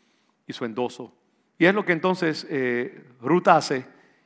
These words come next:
Y cuando Booz, eh, de momento se despierta por la mañana, ahí está Ruth acostada cerca de sus pies. Y él, y él dice, "¿Qué, qué, qué haces aquí?" Y ella entonces le explica. Y Booz, que ya es un hombre, es,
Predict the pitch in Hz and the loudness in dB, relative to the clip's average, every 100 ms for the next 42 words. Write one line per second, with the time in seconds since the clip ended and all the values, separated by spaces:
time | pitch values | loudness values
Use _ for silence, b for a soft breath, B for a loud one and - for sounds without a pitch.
0 | b b b - 160 156 143 147 180 220 | b b b -6 0 2 4 6 6 6
1 | 214 202 190 190 165 170 160 165 175 160 | 2 -2 -2 -6 -6 -6 -6 -6 -4 -2
2 | 131 180 190 185 165 143 143 156 160 160 | 2 2 4 2 0 0 0 2 2 2
3 | 131 147 143 147 131 139 160 160 - b | 2 2 2 0 -2 -2 -2 -4 -12 b
4 | b b - 120 123 - 147 131 - 147 | b b -6 -4 -2 2 2 2 0 -2
5 | 143 139 120 - b b - 123 117 123 | 0 -2 -2 -6 b b -8 -6 -6 -8
6 | - 170 180 170 - - b b b - | 0 2 2 -2 -10 -18 b b b -10
7 | 151 139 160 170 170 180 160 160 160 151 | -4 0 0 0 -2 -6 -8 -6 -6 -8
8 | - - 165 143 135 - 160 - - - | -14 -18 -18 -20 _ -20 -20 -20 -10 -6
9 | 190 190 196 180 143 175 180 175 165 240 | -6 -8 -14 -14 -8 -6 -4 -6 -6 -10
10 | 170 b b b b b b b b b | -12 b b b b b b b b b
11 | b _ _ _ 113 151 175 175 175 185 | b _ _ _ 2 4 4 2 0 0
12 | 143 - 175 196 - 139 139 - - - | 0 -2 0 0 0 -2 -2 -12 -16 -6
13 | 160 160 139 175 214 240 - - - - | -4 -2 0 2 2 2 0 -8 -12 -4
14 | 151 156 190 202 196 175 165 139 | 0 2 2 0 0 0 -2 -6